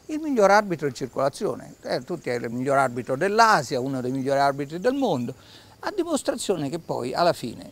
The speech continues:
per vincere un campionato del mondo o per perderlo tante volte bastano quei centimetri, basta un arbitro che non l'ha visto.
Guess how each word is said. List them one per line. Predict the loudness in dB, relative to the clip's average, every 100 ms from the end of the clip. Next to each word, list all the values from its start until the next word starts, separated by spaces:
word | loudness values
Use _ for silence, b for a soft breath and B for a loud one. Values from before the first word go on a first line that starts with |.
| -4
per | -2 0
vincere | -2 -2 -2 -2 -2 -4
un | -2
campionato | -2 2 2 2
del | -2
mondo | -2 -2 0 -2
o |
per | -2 -4
perderlo | -2 -4 -4 -6 -6 -8 B -6
tante | -4 2
volte | 4 4 0
bastano | -4 -4 -4 -4 -6 -4
quei | -4 -2
centimetri, | -2 -2 -4 -2 -4 -4 -2
basta | 2 0 0 -4
un | 0
arbitro | 0 0 -4 -6 -6
che | -4
non | -2
l'ha | 0 -2
visto. | -2 -4 -4 -14